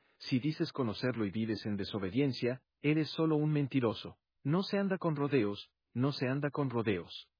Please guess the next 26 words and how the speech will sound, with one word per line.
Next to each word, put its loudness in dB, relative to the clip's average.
Y 2
llamar 2
mentiroso 0
a 4
alguien 0
no 2
era 2
una 0
acusación -2
menor. 0
Proverbios 2
seiscientos 0
dieciséis 0
al 0
diecinueve 0
dice 0
que 2
el 2
Señor 0
odia 2
al 0
testigo 0
falso 0
que -2
respira 0
mentiras. -2